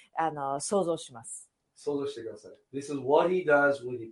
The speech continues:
Speaker 2: call upon him.
Speaker 1: だから主を呼び求めるっていうのはそういうことなんですね。
Speaker 2: Right.
Speaker 1: 呼び求める時に神がそのように働いてくださるんです。
Speaker 2: Hallelujah.
Speaker 1: ハレルヤ。
Speaker 2: Amen, amen.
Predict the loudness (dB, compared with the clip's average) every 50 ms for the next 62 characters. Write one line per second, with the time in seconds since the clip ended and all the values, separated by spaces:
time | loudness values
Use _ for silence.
0 | -10 -6 -2 -2 0 0 -2 -4 -6 -8 -12 -14 -14 -16 -4 _ 2 8 8 8
1 | 8 8 4 6 6 8 8 8 6 6 6 6 6 6 6 6 6 6 6 6
2 | 6 6 6 4 4 0 -2 -4 -2 -2 -2 -2 2 8 10 12 12 12 10 8
3 | 6 2 0 0 -4 -8 -8 -4 -2 4 6 8 10 10 12 12 12 12 12 12
4 | 10 6 6 6 6 6 4 4 2 2 4 6 6 6 8 6 4 4 2 2
5 | 4 6 8 8 8 8 6 4 2 0 -2 -6 -16 -20 _ -8 4 8 8 10
6 | 10 10 10 8 6 4 6 6 6 6 6 4 2 2 0 -2 -4 -10 -6 0
7 | 2 4 6 6 6 6 6 8 10 10 10 10 8 6 2 0 6 6 8 8
8 | 8 6 6 8 12 12 12 12 12 12 8 2 -6 -10 -10 -8 -6 -6 -6 -6
9 | -6 -8 -8 -8 -10 -12 -14 -14 -14